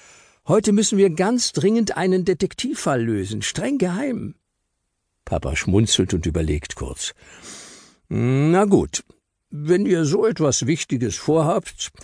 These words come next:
aber erst wird gefrühstückt. In einer halben Stunde könnt ihr dann los.“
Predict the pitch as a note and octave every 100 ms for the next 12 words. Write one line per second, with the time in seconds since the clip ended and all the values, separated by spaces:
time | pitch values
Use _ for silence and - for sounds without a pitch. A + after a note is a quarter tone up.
0 | - B2 G2 C#3 D3 - G3+ - - F#2+
1 | - - - - - _ _ _ _ G2+
2 | G#2 F#2+ E2 A2+ F#2 - C#3 A#2 F2+ F2+
3 | D2+ D#2 D2 C#2 A#1+ -